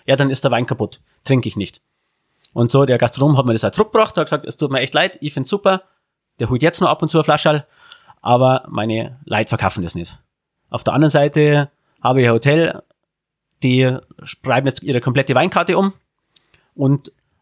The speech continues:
arbeiten halb, halb mit Natural-Weinen und normalen Weinkarten, äh, und normalen Weinen.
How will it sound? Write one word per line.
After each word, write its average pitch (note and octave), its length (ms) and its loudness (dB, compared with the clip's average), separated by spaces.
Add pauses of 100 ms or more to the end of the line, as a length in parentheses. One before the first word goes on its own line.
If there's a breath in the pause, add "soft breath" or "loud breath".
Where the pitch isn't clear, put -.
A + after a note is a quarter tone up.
arbeiten C#3 720 0 (880)
halb, C3+ 320 0
halb C3+ 280 0
mit C3 120 0
Natural-Weinen B2+ 560 0
und B2 100 -4
normalen A2+ 300 0
Weinkarten, G2+ 440 -6 (200)
äh, B2+ 160 0
und A#2+ 180 -4
normalen G#2+ 300 2
Weinen. F#2 360 -6